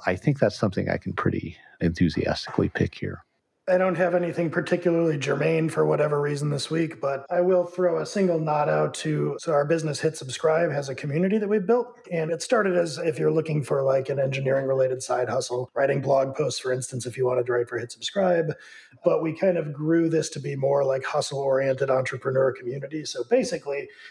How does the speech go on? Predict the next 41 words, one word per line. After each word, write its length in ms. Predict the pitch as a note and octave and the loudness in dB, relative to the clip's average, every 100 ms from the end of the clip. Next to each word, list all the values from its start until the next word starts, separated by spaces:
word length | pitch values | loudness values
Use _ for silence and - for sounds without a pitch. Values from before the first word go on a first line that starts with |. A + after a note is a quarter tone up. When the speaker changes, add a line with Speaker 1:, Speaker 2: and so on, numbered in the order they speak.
| _ | _
Speaker 2:
it's 160 | F3+ E3 | -4 -2
a 80 | E3+ | 0
good 260 | G#3 D#3 | 0 0
resource 540 | C#3+ D#3 D#3 D#3 D3+ - | -2 -2 0 2 2 -2
for 120 | D3+ | -8
people 340 | - E3 - D3 | -2 -2 0 0
that 160 | C#3+ | 0
are 100 | C3+ | 0
thinking 400 | - F#3 E3 D#3+ | 0 0 2 0
of 120 | D3+ | -2
going 280 | D3 C#3+ C#3+ | 0 0 0
independent 680 | C#3 C3 - C#3 C3+ C3+ C3+ - | -4 -6 -2 0 2 0 0 -8
or 360 | C3+ C3 B2+ | -4 -2 0
have 260 | B2+ B2 B2+ | -2 -4 -4
recently 380 | C3+ C#3 C#3 D3 | -6 -6 -4 0
gone 280 | D3 C#3+ | 2 2
independent, 640 | C#3 C3+ C3 C#3+ C3+ C3+ C3 | 0 -2 -2 -2 2 0 -2
uh, 140 | B2 | -4
or 160 | A#2+ B2+ | -2 -2
you're 80 | |
just 240 | B2 - - | -2 -6 -6
curious. 480 | C3 B2+ C3+ C3+ - | -8 -4 -4 -6 -10
So 140 | C3 | -4
we 140 | D#3 | 0
have 200 | D#3 D3+ | 2 0
this 120 | D3 - | -4 -6
community, 480 | E3+ G3+ F#3+ F3 | 0 2 4 2
which 220 | D#3+ C#3+ D3 | 0 -2 0
I'll 280 | C#3 C#3 | 0 2
include 420 | D3 C3+ - D3 C3+ | 0 -4 -2 -2 0
a 40 | |
link 280 | B2+ B2+ - | -2 -4 -4
to. 260 | B2+ B2+ | -2 -2
And 100 | A#2+ | -2
so 140 | B2 C3+ | -6 -2
that 160 | B2+ | 0
is 60 | B2 A#2+ | 0 -2
my 160 | B2 | -2
pick 260 | A#2+ C3 - | -2 -6 -8
this 240 | B2+ - | -8 -6
week. 160 | G2 | -8